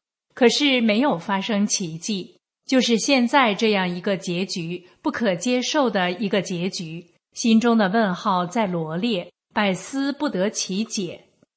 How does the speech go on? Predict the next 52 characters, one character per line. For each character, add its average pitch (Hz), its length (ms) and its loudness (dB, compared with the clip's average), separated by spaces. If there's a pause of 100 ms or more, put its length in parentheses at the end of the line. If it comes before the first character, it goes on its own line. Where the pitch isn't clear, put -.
(220)
按 220 220 4
正 233 200 4
常 190 300 -2
思 208 220 -2
维， 180 360 -4 (200)
川 233 240 2
普 196 280 0
是 202 320 0
天 294 300 0
选 165 320 -4
之 220 200 0
人， 175 340 -4 (200)
按 240 240 2
天 302 320 0
的 285 100 0
意 214 240 0
志 180 200 -4
行 170 320 -4
事， 175 400 -2 (240)
有 196 280 4
那 233 160 4
么 202 120 2
多 220 180 0
的 190 220 2
胜 220 240 0
选 170 260 -4
条 165 320 -6
件， 196 380 -2 (160)
是 277 280 2
铁 185 320 -4
定 262 300 2
的 190 180 2
胜 190 300 0
选 156 340 -4
了。 156 220 -12 (380)
可 240 120 2
是 254 240 4
事 285 220 0
情 262 180 0
的 208 120 0
发 262 240 2
展 180 340 0
却 247 220 0
不 196 200 -6
像 240 340 0
我 185 100 0
们 160 200 -6
预 262 160 0
见 262 300 -2
的 175 80 -4
那 170 240 -2
样， 170 320 -2